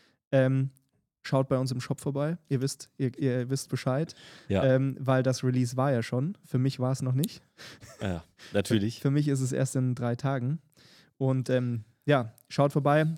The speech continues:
Speaker 1: gönnt euch was und ansonsten natürlich Blick in die Zukunft. Die Offseason kommt. Ihr braucht, äh, ihr braucht
Speaker 2: Ihr
Speaker 1: eine,
Speaker 2: braucht Unterstützung.
Speaker 1: ihr
Speaker 2: Ist das
Speaker 1: braucht
Speaker 2: jetzt eine
Speaker 1: eine gu-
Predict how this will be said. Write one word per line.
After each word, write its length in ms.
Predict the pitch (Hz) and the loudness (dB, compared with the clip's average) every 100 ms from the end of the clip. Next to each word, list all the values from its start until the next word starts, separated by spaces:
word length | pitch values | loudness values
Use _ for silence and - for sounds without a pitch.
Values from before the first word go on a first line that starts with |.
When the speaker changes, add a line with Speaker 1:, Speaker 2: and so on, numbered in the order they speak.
| - | 0
Speaker 1:
gönnt 220 | 147 156 | 2 2
euch 180 | 147 139 | 0 0
was 260 | 143 139 | -2 -2
und 160 | - 135 | -4 -2
ansonsten 480 | 135 123 135 135 131 | -2 0 0 -2 -4
natürlich 520 | 120 131 127 127 - - - _ _ _ _ | -2 0 0 -2 -8 -20 -20 _ _ _ _
Blick 320 | - 175 - - | 6 6 4 0
in 100 | 165 | 2
die 100 | 156 | 4
Zukunft. 720 | - 175 - 170 165 - - | 4 4 6 2 2 -2 -8
Die 140 | - - | -4 -2
Offseason 420 | 147 - 143 139 | -2 -2 -2 -2
kommt. 440 | - 147 156 - - _ _ _ _ _ _ - | 0 2 2 -4 -16 _ _ _ _ _ _ -10
Ihr 60 | |
braucht, 420 | 123 135 135 - | 0 0 0 -4
äh, 260 | 139 131 127 | -2 2 0
ihr 60 | 123 | 0
braucht 340 | 135 131 98 | -2 -2 -2
Speaker 2:
Ihr 60 | 139 | -2
Speaker 1:
eine, 140 | 131 | 0
Speaker 2:
braucht 120 | 131 | 0
Unterstützung. 380 | 127 123 101 - - - | 0 -2 -6 -14 -20 -8
Speaker 1:
ihr 20 | - | -2
Speaker 2:
Ist 80 | |
das 60 | 127 | 4
Speaker 1:
braucht 80 | 139 | 4
Speaker 2:
jetzt 140 | 123 | 4
eine 60 | |
Speaker 1:
eine 80 | |
gu- 0 | - | 4